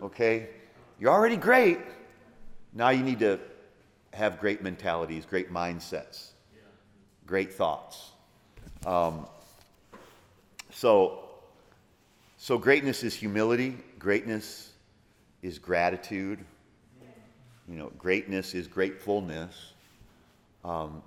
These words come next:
just always being thankful. Like, I really felt when I, I really felt when I came here thankful. That's why the first thing I said was, "Thanks, you guys, for coming." Like, I feel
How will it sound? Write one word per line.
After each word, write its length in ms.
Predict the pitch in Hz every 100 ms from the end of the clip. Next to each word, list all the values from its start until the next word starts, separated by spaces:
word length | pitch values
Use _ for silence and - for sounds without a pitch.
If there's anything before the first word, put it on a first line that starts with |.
| -
just 220 | 87 -
always 300 | 92 92 85
being 240 | 87 80
thankful. 520 | 82 78 71 78 80 78 _ _ _ _ _
Like, 200 | 85 82 - _
I 120 | 92
really 320 | 95 98 92
felt 340 | 80 101 98 -
when 100 | 85
I, 120 | 80 - - _ _ _ _ _ _ _
I 120 | 95 98 78
really 320 | 95 110 104
felt 640 | 92 - 117 101 78 - - - - _ _ _ _ _ _ _ _ -
when 200 | 90 95
I 80 | 87
came 320 | - 104 98
here 340 | 87 80 76 - -
thankful. 480 | 95 98 - 69 - - _ _ _ _ -
That's 220 | 90 92
why 140 | 98 92
the 100 | 82
first 300 | 104 92 -
thing 140 | 85
I 100 | 80
said 340 | - 110 98 80
was, 240 | 80 - - - _ _
"Thanks, 340 | 98 104 - -
you 60 |
guys, 280 | 87 87 87
for 140 | - -
coming." 420 | - 113 87 67
Like, 220 | 90 87 -
I 280 | 98 110 110
feel 680 | - - 104 92 87 82